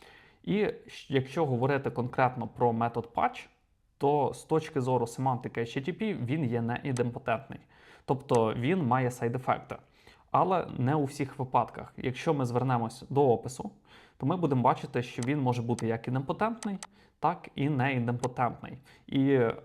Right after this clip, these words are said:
ця ідемпотентність, вона залежить від того, хто розробляє контролери, тобто хто реалізовує цей метод. І, е, якщо привести приклад того,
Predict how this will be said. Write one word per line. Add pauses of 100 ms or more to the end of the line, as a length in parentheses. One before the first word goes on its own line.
(180)
ця
ідемпотентність,
вона
залежить
від
того,
хто
розробляє
контролери, (160)
тобто
хто
реалізовує
цей
метод. (680)
І,
е, (120)
якщо
привести
приклад
того,